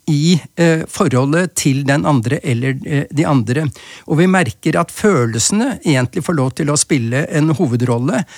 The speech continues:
i hvordan, eh, denne konflikten arter seg for oss. Og det kaller vi varme konflikter.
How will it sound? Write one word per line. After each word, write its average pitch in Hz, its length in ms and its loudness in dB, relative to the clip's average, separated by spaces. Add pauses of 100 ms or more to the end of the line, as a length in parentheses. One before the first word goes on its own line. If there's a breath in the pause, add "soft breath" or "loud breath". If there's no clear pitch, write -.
(180 loud breath)
i 147 320 4
hvordan, 139 460 2 (120)
eh, 139 400 0
denne 147 280 0
konflikten 131 680 -2
arter - 240 -4
seg 127 200 -6
for 151 180 -2
oss. - 220 2 (520 loud breath)
Og 160 80 0
det 139 300 2
kaller 123 320 -2
vi 139 240 0 (100)
varme 120 480 0
konflikter. 131 540 -4